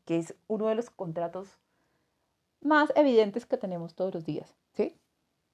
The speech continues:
Sobre todo desde las formas. Es decir, a los Libra les gusta tener ese tipo de formalidad. En términos generales, es muy usual ver que a las personas de Libra les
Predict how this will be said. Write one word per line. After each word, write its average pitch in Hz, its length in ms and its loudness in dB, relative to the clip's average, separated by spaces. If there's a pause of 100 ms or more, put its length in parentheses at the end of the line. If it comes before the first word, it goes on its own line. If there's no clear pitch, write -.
(600)
Sobre 214 400 4
todo 247 440 6
desde 196 340 2
las 160 200 -4
formas. - 520 2 (680)
Es 156 260 0
decir, 156 400 -2 (680)
a 214 100 2
los 214 160 0
Libra 247 320 0
les 226 240 -4
gusta 226 640 -4 (280)
tener 185 400 -2
ese 185 160 -10
tipo 214 320 -6
de 214 60 0
formalidad. 170 680 2 (1080)
En 208 220 -4
términos 226 460 0
generales, 180 520 2 (520)
es 233 180 0
muy 277 320 4
usual 262 340 4
ver 247 160 2
que 262 100 -4
a 247 60 -2
las 226 140 -8
personas 190 400 -6
de 214 80 -2
Libra 190 340 0
les 254 240 0